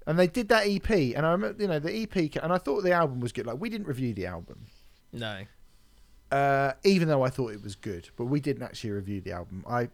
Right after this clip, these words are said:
Speaker 1: you've listened to it, presumably.
Speaker 2: Yeah, I, I, I, I think it's fine, but I don't fully understand where the hype's coming from. I think that guitar
Speaker 1: Hmm.
Speaker 2: tone is an interesting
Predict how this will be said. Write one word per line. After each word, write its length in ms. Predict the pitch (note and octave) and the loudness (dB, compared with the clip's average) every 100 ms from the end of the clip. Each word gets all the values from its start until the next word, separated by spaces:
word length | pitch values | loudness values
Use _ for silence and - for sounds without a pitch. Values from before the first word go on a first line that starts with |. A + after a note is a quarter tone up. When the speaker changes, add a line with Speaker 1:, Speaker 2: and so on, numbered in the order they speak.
| _ - - C3+ B2+ | _ -18 -8 -8 -4
Speaker 1:
you've 200 | C#3+ A#2+ | -4 -2
listened 280 | B2 G#2+ | -4 -6
to 120 | - E2+ | -10 -10
it, 180 | F2+ | -10
presumably. 560 | - F#2+ F2+ F2+ F2+ G3 | -10 -8 -8 -8 -2 2
Speaker 2:
Yeah, 320 | B3+ E3 C3 | 4 4 2
I, 140 | B2+ G3 | 2 2
I, 200 | - G#3 | 2 0
I, 340 | - G#3 G3 | 0 0 0
I 40 | A3+ | 0
think 220 | A3+ A3+ | -2 -6
it's 160 | G3+ - | -6 -6
fine, 380 | G3 F#3+ C#3 A#2+ | -4 -2 -2 -4
but 120 | B2 | -4
I 80 | B2+ | -4
don't 360 | D3+ C#3 A2 | -4 -4 -8
fully 300 | - C3+ A#2+ G#2+ | -8 -6 -4 -6
understand 680 | G#2 G#2 - G#2 G#2 G2+ F#2 | -8 -12 -8 -8 -8 -10 -10
where 160 | G#2 | -10
the 80 | F#2+ | -8
hype's 320 | A#2 A2+ - | -10 -12 -12
coming 260 | - G2 F#2 | -14 -14 -14
from. 260 | - G2 F#2+ | -12 -12 -10
I 60 | |
think 180 | A#2 D#3 | -10 -10
that 160 | F#2+ C#2+ | -10 -12
guitar 300 | - A2+ G2+ | -10 -8 -6
Speaker 1:
Hmm. 60 | |
Speaker 2:
tone 240 | G2+ F#2+ F2 | -6 -6 -10
is 120 | F#2 | -12
an 80 | G2 | -12
interesting 640 | F#2+ F#2 F#2+ - G2 F#2 | -12 -12 -12 -12 -12 -14